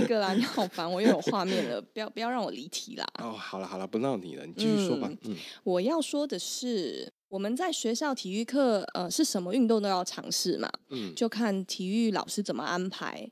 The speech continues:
Speaker 2: 嗯。
Speaker 1: 那当然也会要踢足球啊。
Speaker 2: 这跟台湾很不一样欸。高中之前的体育课，哎，从来没有上过足球，哎。
Speaker 1: 哦，是哦。
Speaker 2: 嗯。
Speaker 1: 呃，但是我们那边因为男生都很讨厌嘛，他们自己都非常会踢，
Speaker 2: 嗯。嗯。
Speaker 1: 所以就很喜欢把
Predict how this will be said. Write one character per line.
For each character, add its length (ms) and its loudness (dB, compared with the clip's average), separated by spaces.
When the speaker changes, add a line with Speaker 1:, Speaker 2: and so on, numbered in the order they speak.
Speaker 2:
嗯。 220 -8
Speaker 1:
那 80 -2
当 160 2
然 120 2
也 100 0
会 140 2
要 140 2
踢 140 0
足 200 -4
球 200 -2
啊。 300 -4
Speaker 2:
这 140 2
跟 300 -2
台 200 -6
湾 200 -2
很 200 -8
不 180 -2
一 160 -4
样 260 -6
欸。 200 -18
高 140 0
中 180 2
之 140 -2
前 340 0
的 140 0
体 160 -8
育 80 -2
课， 340 -2
哎， 100 -6
从 220 -6
来 60 -2
没 100 2
有 60 4
上 180 -8
过 160 -4
足 60 -2
球， 160 -6
哎。 60 -4
Speaker 1:
哦， 40 0
是 80 0
哦。 260 -6
Speaker 2:
嗯。 280 -4
Speaker 1:
呃， 340 4
但 160 2
是 120 2
我 160 4
们 160 0
那 100 4
边 260 2
因 180 2
为 400 2
男 220 0
生 240 2
都 340 2
很 420 -6
讨 260 -8
厌 160 0
嘛， 160 -8
他 140 -2
们 340 2
自 140 0
己 100 2
都 80 2
非 180 0
常 160 -4
会 140 -2
踢， 400 -4
Speaker 2:
嗯。 220 -2
嗯。 40 -14
Speaker 1:
所 140 2
以 60 6
就 100 2
很 160 4
喜 100 -2
欢 240 0
把 140 0